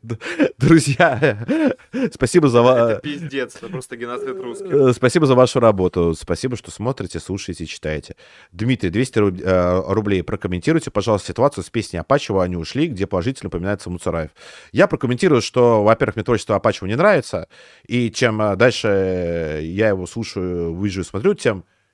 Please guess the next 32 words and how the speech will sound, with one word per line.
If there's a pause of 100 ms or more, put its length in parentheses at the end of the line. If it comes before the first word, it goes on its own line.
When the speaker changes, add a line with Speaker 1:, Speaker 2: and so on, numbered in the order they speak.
Speaker 1:
меньше,
э,
тем
больше
оно
мне
становится, (280)
э,
э,
м,
э,
тем
больше
оно
мне
не
нравится,
потому
что (260)
когда, (240)
э,
в
своё
время
Апачев
записывал, (160)
опять-таки,
я
не
знаю
лично
Апачева,